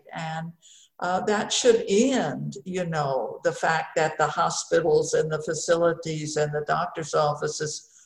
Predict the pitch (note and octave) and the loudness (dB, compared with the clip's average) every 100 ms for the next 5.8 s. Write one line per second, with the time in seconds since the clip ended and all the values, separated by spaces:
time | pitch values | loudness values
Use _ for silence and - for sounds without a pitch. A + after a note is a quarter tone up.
0 | _ - D#3+ D#3+ D#3 D3+ F#3+ G3+ - F3 | _ 2 4 4 0 -2 0 -2 -2 -2
1 | D#3 D#3 D3+ D3+ D3+ - D#3+ D#3 D3 D3+ | -2 -2 -2 -4 -4 -4 0 0 0 0
2 | G3 G3+ - D3 C3 - - _ _ _ | 0 -2 -6 -6 -6 -10 -20 _ _ _
3 | _ _ F3 F3 F#3 F#3 F3 F3 E3 E3 | _ _ -4 0 2 0 -2 -4 -2 2
4 | E3+ F3 - F3 E3+ E3+ D#3+ D#3 D#3 - | 2 2 0 -2 -2 -2 -4 -4 -4 -2
5 | G#3 A3+ B3 - D#3+ D3+ F#3+ | 0 0 -2 0 2 2 0